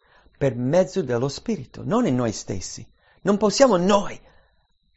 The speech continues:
Se potessimo noi superare i peccati da soli, cosa succederebbe come risultato se avessimo quel potere? Orgoglio. Orgoglio.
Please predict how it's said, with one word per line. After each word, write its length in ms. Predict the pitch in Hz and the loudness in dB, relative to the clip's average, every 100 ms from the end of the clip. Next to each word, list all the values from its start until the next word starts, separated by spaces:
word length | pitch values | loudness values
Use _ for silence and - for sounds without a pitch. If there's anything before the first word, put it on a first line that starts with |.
| - | -20
Se 300 | 135 - 147 | -20 -4 -2
potessimo 680 | 143 135 185 202 - 156 | -2 -6 -6 -4 -4 -2
noi 360 | 139 143 165 160 | -2 0 0 0
superare 480 | - 131 139 147 135 | -6 -2 2 2 0
i 40 | |
peccati 440 | 131 123 139 139 127 | -4 -4 -4 -4 -4
da 140 | 120 | -4
soli, 380 | - 110 95 110 | -4 -4 -4 -4
cosa 280 | 160 143 135 | -4 -4 -8
succederebbe 760 | - 110 113 104 104 95 101 - - | -10 -8 -6 -6 -6 -6 -8 -10 -20
come 300 | - 123 110 | -4 -2 -2
risultato 840 | 101 98 104 104 107 - 127 - _ _ | -4 -6 -8 -6 -6 -6 -14 -16 _ _
se 160 | - | -8
avessimo 400 | 104 120 117 113 | -4 -4 -4 -8
quel 160 | - 117 | -6 -8
potere? 460 | - 98 123 139 135 _ _ _ _ - - - | -8 -8 -8 -8 -12 _ _ _ _ -20 -20 -18
Orgoglio. 640 | - 113 92 104 110 120 _ _ _ _ _ _ _ _ - | -10 -10 -10 -12 -12 -14 _ _ _ _ _ _ _ _ -10
Orgoglio. 720 | 113 110 104 95 110 120 | -8 -4 -4 -4 -6 -10